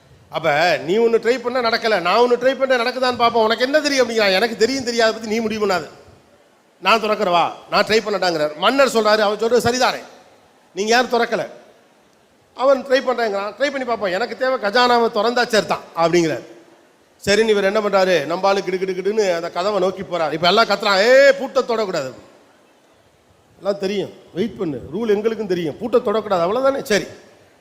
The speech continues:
கதவு கிட்ட போயிட்டான். போனா எல்லாரும் கத்துறாங்க, "ஏ, பூட்டை தொடக்கூடாது, ரூலே அதுதான், பூட்டை தொடாம திறக்கணுங்க தான்டா ரூலு"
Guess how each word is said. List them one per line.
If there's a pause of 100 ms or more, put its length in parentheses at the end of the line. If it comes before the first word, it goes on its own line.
(160)
கதவு
கிட்ட
போயிட்டான். (760)
போனா
எல்லாரும்
கத்துறாங்க,
"ஏ,
பூட்டை
தொடக்கூடாது,
ரூலே
அதுதான்,
பூட்டை (100)
தொடாம
திறக்கணுங்க
தான்டா
ரூலு"